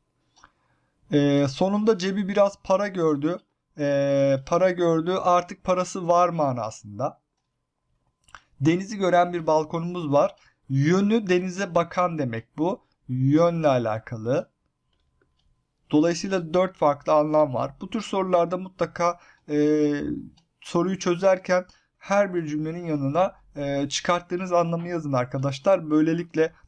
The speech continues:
daha net bir şekilde en sonda, e, cevabı görürsünüz. Tekrar tekrar okumak zorunda kalmazsınız. Burada dört farklı anlam var arkadaşlar. Geldik on birinci soruya.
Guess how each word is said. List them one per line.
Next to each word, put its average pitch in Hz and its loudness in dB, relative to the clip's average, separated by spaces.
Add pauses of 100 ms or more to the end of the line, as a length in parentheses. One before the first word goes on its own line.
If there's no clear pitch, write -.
daha 170 0
net 170 -2
bir 151 -4
şekilde 131 -4
en 139 -2
sonda, 131 0 (300)
e, 123 0
cevabı 127 2
görürsünüz. 131 -2
Tekrar 156 -2
tekrar 151 -8
okumak 135 -4
zorunda 135 -4
kalmazsınız. 139 -2 (240)
Burada 156 0
dört 170 0
farklı 120 -4
anlam 127 0
var 107 -4
arkadaşlar. - -18 (760)
Geldik 160 2
on 165 2
birinci 135 -2
soruya. 127 0